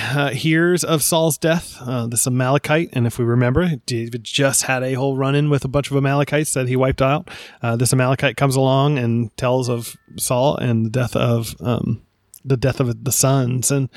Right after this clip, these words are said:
it's a question because, like, all right, like, did he really kill Saul? Did,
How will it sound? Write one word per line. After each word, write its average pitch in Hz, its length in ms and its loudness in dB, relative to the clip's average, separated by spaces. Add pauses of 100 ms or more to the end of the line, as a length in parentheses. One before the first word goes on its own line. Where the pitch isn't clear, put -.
(200)
it's - 100 -4
a 147 60 -2
question 135 440 2
because, 123 480 0 (420)
like, 131 360 -4 (300)
all 131 60 2
right, 131 220 2
like, 117 300 -4
did 127 140 0
he 190 120 0
really 247 260 0
kill 233 180 0
Saul? 202 560 0
Did, 123 320 -4